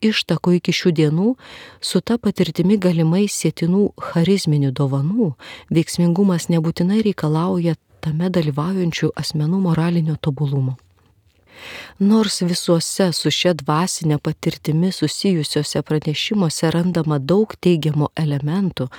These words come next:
padedančių suvokti Evangelijos kvietimą, kai kuriuose iš jų, kaip teigia kiti, esama prieštaravimų arba galimų sąsajų su tariamų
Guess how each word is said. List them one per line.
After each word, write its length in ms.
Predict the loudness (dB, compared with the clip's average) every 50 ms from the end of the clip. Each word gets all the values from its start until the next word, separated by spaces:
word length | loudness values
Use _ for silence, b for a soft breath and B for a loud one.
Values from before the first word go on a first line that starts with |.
| B B B B B B B B B B
padedančių 600 | 0 2 2 2 2 2 2 0 0 0 -2 -2
suvokti 560 | 2 2 2 4 4 2 2 0 -2 -6 -4 -2
Evangelijos 720 | 0 0 2 2 2 2 2 0 0 0 0 -2 -2 -4
kvietimą, 600 | -4 -2 0 0 0 -2 -4 -2 -2 0 -2 -2 B B B B B B B B B B B 0
kai 140 | 0 0 0
kuriuose 580 | 0 -2 0 2 2 2 2 0 0 2 4 4 4
iš 140 | 2 0 -4 -2 -2
jų, 260 | 0 2 2 2 2 2 0 0
kaip 300 | 0 -2 -2 -2 -2 -2
teigia 360 | 0 2 2 2 2 0 0
kiti, 420 | 0 -4 -8 -8 _ -2 -2 -2 -2 B B B B B B B -4
esama 540 | 0 0 0 0 -2 -2 0 0 0 0 0
prieštaravimų 920 | 0 -2 -2 -2 0 -2 -2 -2 -2 0 -2 -2 -2 -2 -2 -2 -2 -4 -6 -8 b b b b b b -2
arba 260 | -2 0 2 0 0
galimų 440 | 0 2 0 2 2 2 2 0 -2 -4
sąsajų 600 | -4 -2 0 0 0 -2 -2 -2 -2 0 -2 -2
su 200 | -4 -6 -6 -4
tariamų 500 | -2 0 0 2 2 2 2 4 4